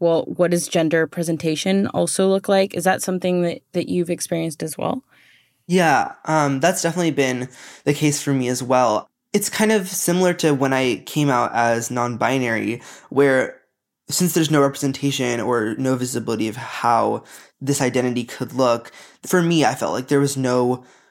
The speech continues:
Speaker 2: really path to follow. Whereas, you know, when I came out as queer, it was like, "Okay, I kind of understand this." Sexuality is talked about enough, at least in the mainstream media, that I kind of understand this.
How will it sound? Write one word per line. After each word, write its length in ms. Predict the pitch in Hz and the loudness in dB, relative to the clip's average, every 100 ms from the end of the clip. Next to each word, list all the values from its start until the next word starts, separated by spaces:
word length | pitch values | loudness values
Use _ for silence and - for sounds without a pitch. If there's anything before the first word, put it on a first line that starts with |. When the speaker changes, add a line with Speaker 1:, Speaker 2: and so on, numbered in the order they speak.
| - | -2
Speaker 2:
really 240 | 139 131 | 0 0
path 560 | - - 131 117 139 - | -2 0 2 2 0 -6
to 140 | 131 | -6
follow. 520 | - - 107 117 143 | -4 0 0 2 2
Whereas, 500 | 151 135 123 127 - - | 2 2 2 0 -6 -6
you 100 | 143 | -2
know, 80 | 135 | 0
when 100 | 120 | -2
I 60 | |
came 220 | - 143 | -4 -2
out 100 | 120 | -2
as 140 | 113 - | -2 -8
queer, 480 | - 170 160 127 110 | -2 2 4 4 2
it 100 | 123 | 0
was 140 | 117 | -2
like, 160 | 110 - | -4 -6
"Okay, 420 | - 104 87 113 - - | -4 -4 -4 -8 -14 -6
I 80 | 135 | -4
kind 200 | 156 147 | 0 2
of 80 | 120 | 2
understand 600 | 131 123 - 131 120 107 | 0 -2 -2 -2 -2 -2
this." 460 | 87 113 - - - - - - | -6 -4 -6 -6 -10 -20 -20 -10
Sexuality 520 | - 147 139 120 120 | -4 -2 2 2 0
is 220 | 123 - | -4 -6
talked 280 | - 151 143 | -4 -2 0
about 220 | 135 92 | 0 0
enough, 480 | 127 123 127 - - | 0 0 0 -4 -10
at 200 | 123 120 | -8 -4
least 200 | 127 127 | -4 -4
in 60 | 120 | -4
the 80 | 117 | -2
mainstream 380 | 110 120 120 113 | -4 -4 -4 -4
media, 200 | 110 107 | -2 -2
that 120 | 107 | -4
I 40 | |
kind 220 | 107 123 | -6 -6
of 60 | 107 | -4
understand 400 | 107 110 120 117 | -4 -4 -4 -4
this. 180 | 98 | -4